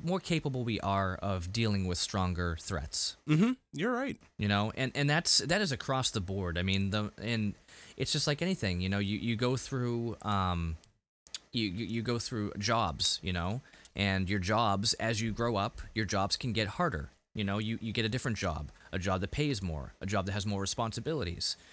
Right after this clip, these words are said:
Speaker 1: you know, and you think about that and you compare and you're like, "Well, at the time when I was fourteen years old, working at Building nineteen was a tough job,"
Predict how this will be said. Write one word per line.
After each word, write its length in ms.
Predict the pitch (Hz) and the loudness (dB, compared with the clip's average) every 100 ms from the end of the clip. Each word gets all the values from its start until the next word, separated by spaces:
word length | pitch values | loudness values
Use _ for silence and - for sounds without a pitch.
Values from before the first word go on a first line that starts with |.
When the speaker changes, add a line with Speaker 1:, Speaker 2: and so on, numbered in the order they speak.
| - | -8
Speaker 1:
you 100 | 95 | -4
know, 180 | 92 92 | -2 0
and 80 | 104 | -2
you 60 | 101 | -2
think 240 | 202 208 | -4 -4
about 300 | 92 87 82 | -2 -4 -4
that 60 | 87 | -6
and 80 | 92 | -6
you 80 | |
compare 360 | 92 95 151 160 | -6 -6 -2 -2
and 80 | 104 | -2
you're 80 | 95 | -2
like, 200 | 92 101 | -2 -2
"Well, 360 | 175 120 104 - | 0 2 0 -2
at 140 | 110 | -4
the 60 | 104 | -4
time 520 | - 196 170 98 101 - - - | -2 0 0 0 -2 -6 -14 -4
when 140 | 104 | 0
I 140 | 98 | 2
was 320 | 95 90 85 - - | 2 0 0 -2 -4
fourteen 540 | - - 110 - 131 107 | -2 0 0 0 2 4
years 240 | 101 92 | 2 2
old, 240 | 90 90 101 | 0 0 0
working 340 | 113 120 113 | 0 0 0
at 100 | 92 | 0
Building 300 | 127 127 127 | 2 2 2
nineteen 500 | 117 110 104 160 156 | 0 0 0 0 2
was 120 | 127 | 2
a 40 | 147 | 2
tough 280 | 175 175 | 2 0
job," 400 | - 85 71 73 | 0 -2 -2 -6